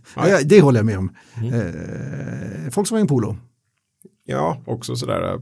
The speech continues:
Speaker 2: präktig, eh, bra.
Speaker 1: Mm. Eh, Opel Insignia.
Speaker 2: Nja.
Speaker 1: Det var tjugohundranio.
Speaker 2: Ja, flyger inte riktigt, va?
Speaker 1: Mm, nej.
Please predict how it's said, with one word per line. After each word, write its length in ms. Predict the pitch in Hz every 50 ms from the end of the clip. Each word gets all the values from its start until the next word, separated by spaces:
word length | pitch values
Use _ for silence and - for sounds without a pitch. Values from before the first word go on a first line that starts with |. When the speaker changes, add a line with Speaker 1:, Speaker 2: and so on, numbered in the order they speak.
| - - -
Speaker 2:
präktig, 480 | - - - - - 98 95 95 98 98 - -
eh, 60 | 104
bra. 520 | 101 - - - - - - 76 71 101 90 - -
Speaker 1:
Mm. 320 | 123 120 151 220 247 - - - _ _
Eh, 460 | - 143 139 135 135 131 131 131 147
Opel 420 | 175 160 147 139 - - 160 147 -
Insignia. 680 | - 170 160 151 - - 226 233 208 143 101 - 87 85 - _ _ _ _ _ _ _ _ _ _ _ _ _ _ _ _ _ _ _ -
Speaker 2:
Nja. 500 | 123 131 127 127 127 131 123 123 123 120 120 -
Speaker 1:
Det 80 | - 160
var 60 | 131
tjugohundranio. 1120 | 120 - 147 127 127 123 120 - - _ _ _ - 135 123 123 127 127 104 104 113 95 - - _ -
Speaker 2:
Ja, 360 | 143 117 117 110 107 107 101 - - _ _ _ _ _
flyger 260 | - - 110 104 104
inte 120 | 101 98 107
riktigt, 240 | 104 101 - 104 -
va? 140 | 107 107 104 - _ _ _ -
Speaker 1:
Mm, 640 | 185 156 156 151 151 151 151 151 151 151 147 147 139
nej. 200 | 117 104 90